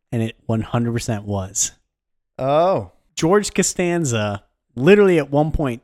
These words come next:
Speaker 1: starts talking about his ability to tell you where the best bathroom is based on your location.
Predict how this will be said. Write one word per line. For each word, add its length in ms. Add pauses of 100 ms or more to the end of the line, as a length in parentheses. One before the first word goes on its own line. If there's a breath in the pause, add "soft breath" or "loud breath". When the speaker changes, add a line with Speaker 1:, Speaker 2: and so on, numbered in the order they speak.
Speaker 1:
starts 340
talking 380
about 420 (360)
his 160
ability 760 (600)
to 140
tell 320
you 260
where 280
the 120
best 440
bathroom 480
is 380
based 320
on 160
your 120
location. 720